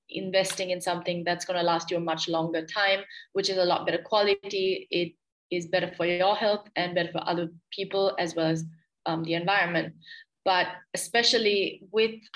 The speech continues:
sustainable brands and products in mind, there's always some sort of alternative that you could choose, which is on a cheaper end. So they, you know, for an example,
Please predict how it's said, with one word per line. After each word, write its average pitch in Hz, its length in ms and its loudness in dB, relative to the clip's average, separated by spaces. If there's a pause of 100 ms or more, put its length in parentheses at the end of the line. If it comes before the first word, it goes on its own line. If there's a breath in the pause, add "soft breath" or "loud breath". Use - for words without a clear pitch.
sustainable 185 800 2 (160)
brands 180 500 2
and 175 280 -4 (180)
products 180 540 0
in 180 180 -6
mind, 185 420 2 (320)
there's 190 220 -2 (420)
always 202 640 2
some 190 160 -2
sort 185 220 2
of 180 80 2
alternative 175 720 0
that - 140 0
you 170 120 -10 (140)
could 170 280 -2 (540)
choose, 196 540 0
which 175 240 0
is - 160 0
on 175 200 0
a 165 140 0
cheaper - 460 -2
end. 156 280 -2
So 170 540 0 (800 loud breath)
they, 196 400 4
you 202 100 0
know, 175 300 0
for 196 100 0
an 185 80 2
example, 180 800 -2